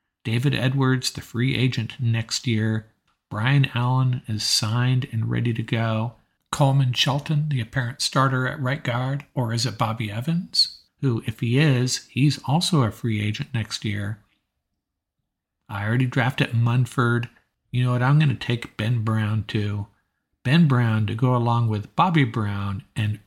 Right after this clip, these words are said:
Ernest Brown. Lots of Browns on the roster. That's gonna be my final pick. Ben Brown, the interior offensive lineman out of Ole Miss.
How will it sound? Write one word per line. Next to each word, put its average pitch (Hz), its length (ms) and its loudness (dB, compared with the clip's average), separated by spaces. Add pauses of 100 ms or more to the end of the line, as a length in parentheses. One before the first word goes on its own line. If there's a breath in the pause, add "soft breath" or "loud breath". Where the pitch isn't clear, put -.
Ernest 147 500 2
Brown. 98 560 -4 (760)
Lots 113 280 -2
of 123 120 0
Browns 147 340 6
on 151 100 6
the 143 100 6
roster. 123 840 2 (300)
That's 139 240 -2
gonna 127 160 -2
be 127 120 2
my 120 140 2
final 139 340 2
pick. 113 380 -4
Ben 170 260 6
Brown, 110 480 2
the - 120 -6
interior 127 760 0
offensive 123 580 -2
lineman 113 500 0 (100)
out 107 100 -2
of 110 220 -6
Ole 107 220 -4
Miss. - 640 -2